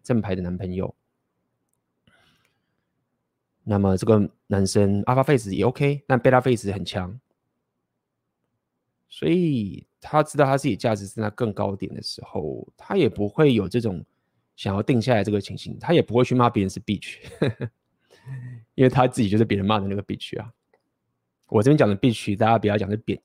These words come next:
不要把它当成是贬义，我相信大家也理解。我要讲的点就是说，他不会去指责人家说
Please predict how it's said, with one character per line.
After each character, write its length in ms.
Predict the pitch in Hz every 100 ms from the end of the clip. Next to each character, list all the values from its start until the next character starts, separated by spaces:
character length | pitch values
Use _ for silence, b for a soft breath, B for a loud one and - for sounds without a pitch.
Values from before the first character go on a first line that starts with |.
| -
不 60 |
要 180 | 110 117
把 160 | - 101
它 40 |
当 140 | 107 104
成 80 |
是 40 | 110
贬 240 | 117 101
义， 140 | 101 95
我 80 |
相 140 | - 101
信 100 | 101
大 80 | 98
家 80 |
也 60 | 95
理 160 | 113 104
解。 200 | - - _ _ _
我 100 | 98
要 80 | 117
讲 160 | 131 104
的 80 |
点 120 | 110 90
就 100 | 107
是 40 |
说， 80 | 113
他 80 | 147
不 140 | 127
会 180 | 147 147
去 360 | - 180 135 b b b
指 220 | - 113
责 240 | 92 110 101
人 100 | 101
家 140 | 110
说 80 | -